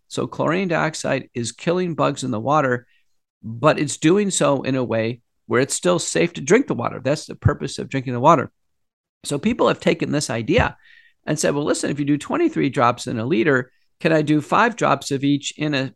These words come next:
standard glass of water, eight to twelve ounces?" And could that have some salutary effect in the body? There is a growing body of literature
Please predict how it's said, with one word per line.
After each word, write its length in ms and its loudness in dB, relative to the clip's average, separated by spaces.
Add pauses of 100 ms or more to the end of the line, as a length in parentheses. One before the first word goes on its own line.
standard 480 -4
glass 320 -4
of 100 -10
water, 380 2
eight 160 -6
to 80 -14
twelve 260 -4
ounces?" 420 -4 (400)
And 200 -2
could 240 0
that 240 0
have 360 -2
some 320 -2
salutary 720 -4
effect 340 -8
in 80 -6
the 80 -8
body? 340 0 (300)
There 180 2
is 280 4
a 100 -2
growing 800 -2 (1200)
body 360 -2
of 100 0
literature 580 0